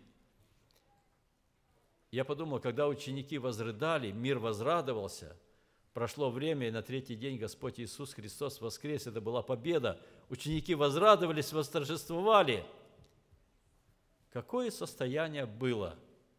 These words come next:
царя Ирода, его жены? Помните, она говорила: «Не делай праведнику этого никакого зла, я много пострадала за него в но-, в ночи». Какое состояние было первосвященников,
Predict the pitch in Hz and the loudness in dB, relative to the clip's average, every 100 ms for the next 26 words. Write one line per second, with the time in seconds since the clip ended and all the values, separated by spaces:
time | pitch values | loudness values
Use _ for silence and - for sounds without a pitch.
0 | _ _ _ _ _ _ - 110 123 170 | _ _ _ _ _ _ -6 0 0 0
1 | 160 151 139 123 139 - - - _ _ | -2 -2 -2 -4 -8 -10 -20 -20 _ _
2 | _ _ _ _ _ _ _ _ _ _ | _ _ _ _ _ _ _ _ _ _
3 | _ _ _ _ 101 127 190 123 110 107 | _ _ _ _ -6 0 2 2 -2 -2
4 | 147 156 - - _ _ _ _ _ 139 | -4 -8 -18 -20 _ _ _ _ _ -4
5 | 139 110 123 113 113 123 127 113 107 123 | -2 0 0 0 0 0 0 -2 -4 -4
6 | 147 151 117 120 120 107 104 95 117 104 | 0 0 0 0 0 -2 -6 -6 -6 -6
7 | 107 101 117 104 110 110 113 98 104 120 | -8 -8 -8 -4 -4 -2 -2 -2 -2 -4
8 | 135 127 117 110 104 139 147 120 113 110 | -4 -4 -8 -6 -2 0 0 0 -4 -4
9 | 120 104 117 - 113 120 127 - 120 87 | -6 -6 -8 -8 -6 -6 -6 -8 -8 -8
10 | - - _ _ _ _ _ _ _ _ | -12 -20 _ _ _ _ _ _ _ _
11 | _ _ - - 226 - 139 - 143 170 | _ _ -14 -2 0 0 -4 -4 -2 0
12 | 143 113 131 139 - 131 127 110 131 - | 0 -2 0 -2 0 -2 -2 -4 -8 -6
13 | 180 165 120 117 | -6 -4 -6 -8